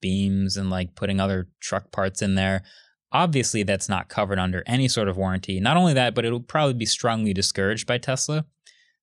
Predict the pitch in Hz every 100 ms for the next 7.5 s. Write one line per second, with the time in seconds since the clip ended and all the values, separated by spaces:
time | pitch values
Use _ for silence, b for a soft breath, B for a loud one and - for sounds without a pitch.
0 | - 107 104 101 98 - _ 117 110 110
1 | 123 156 151 156 147 120 - 117 113 113
2 | 107 101 - _ - 139 131 - - 113
3 | - 107 101 92 98 98 95 - 117 117
4 | 110 101 92 - 98 92 104 101 - 98
5 | 95 92 92 90 90 - _ _ 92 90
6 | - 104 95 95 90 92 92 101 - 101
7 | - 117 120 120